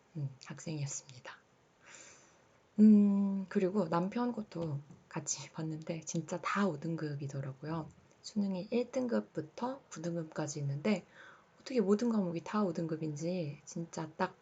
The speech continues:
평균 정도인, 네, 저희 남편이었고요. 어, 내신은 이삼십 프로 했다고 하는데, 네, 수능을 망쳤다고 합니다. 음, 네,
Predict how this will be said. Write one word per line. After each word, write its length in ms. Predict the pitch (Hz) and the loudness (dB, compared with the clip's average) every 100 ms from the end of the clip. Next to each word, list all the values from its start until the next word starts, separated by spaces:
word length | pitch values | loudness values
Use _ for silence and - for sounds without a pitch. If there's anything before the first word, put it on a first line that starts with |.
| - | -14
평균 640 | - 262 240 233 208 175 170 - - - - | -6 -4 -2 2 0 0 -8 -18 -20 -20 -16
정도인, 540 | - 175 165 156 214 247 - _ _ _ _ - | -4 -2 -2 0 0 -2 -12 _ _ _ _ -14
네, 280 | 156 135 139 - _ | -8 -8 -8 -14 _
저희 100 | 151 | -6
남편이었고요. 800 | 135 135 - 135 135 - 175 160 - _ - - _ _ _ - _ _ _ _ - | -6 -6 -8 -8 -8 -8 -6 -6 -12 _ -20 -20 _ _ _ -20 _ _ _ _ -14
어, 260 | 170 160 156 | -12 -10 -8
내신은 580 | 170 175 233 214 196 165 | -4 -2 4 4 2 -4
이삼십 400 | 170 190 190 - | -6 -4 -6 -6
프로 180 | - 165 160 | -2 -2 -2
했다고 280 | 185 - 185 202 | -8 -6 -4 -2
하는데, 500 | 196 190 202 254 262 - - - - - - - | -2 0 2 2 0 -14 -20 -20 -20 -20 -20 -12
네, 120 | 139 - | -10 -8
수능을 500 | - 170 170 214 220 170 | -2 0 2 0 -2 -6
망쳤다고 640 | 151 143 - 139 139 156 - | -8 -10 -8 -8 -8 -12 -8
합니다. 340 | 165 143 - - - _ _ _ - - - - - - - - - _ _ 214 | -8 -8 -10 -20 -20 _ _ _ -20 -20 -20 -20 -20 -20 -20 -20 -20 _ _ 8
음, 640 | 220 214 208 202 202 196 - - _ _ - | 12 12 10 8 6 6 4 -18 _ _ -4
네, 280 | 180 156 | -2 -2